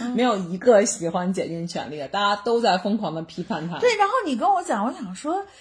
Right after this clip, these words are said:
Speaker 1: 哎，我说我没有觉得很差呀。
Speaker 2: 哎，但是我在一些公寓的这个，这个，这个场合讨论的里面，就比如说豆瓣儿，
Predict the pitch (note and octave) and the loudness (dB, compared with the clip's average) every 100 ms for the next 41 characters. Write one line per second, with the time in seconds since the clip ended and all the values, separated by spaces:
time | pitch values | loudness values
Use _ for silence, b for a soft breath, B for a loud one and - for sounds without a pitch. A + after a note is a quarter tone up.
0 | B - D4 D5 C#5+ C4 D4 B4+ C5+ A#3+ | B -4 0 0 0 -2 0 0 0 2
1 | G#3 G3 C4+ C#5+ - A3 A#3 A#3+ G#3+ G#4 | 0 2 2 2 2 2 0 0 -2 -2
2 | - - F4+ A4+ G#4+ G4 A#3 C4+ B3+ C4+ | -2 -8 -2 0 2 4 4 4 2 2
3 | C#4+ C4+ D#4 D#4+ E4 E4 B3+ F3 D3+ D3+ | 2 2 4 4 4 2 4 4 4 4
4 | D3 D#3 G#3 F#3 E3 G#3 F3+ E3+ G3+ F3+ | 0 -2 -2 2 2 2 0 2 2 2
5 | D#3 E3 - D3+ D3 D#3 D3 - D3+ E3 | 2 2 0 -2 -2 -2 -2 0 0 2
6 | G3 F3 D3+ E3 A3+ E3 F3 G#3+ A3 A#3 | 0 0 -2 -4 -2 0 4 4 4 2
7 | G3+ A#3 E3+ G#2+ | 6 6 6 2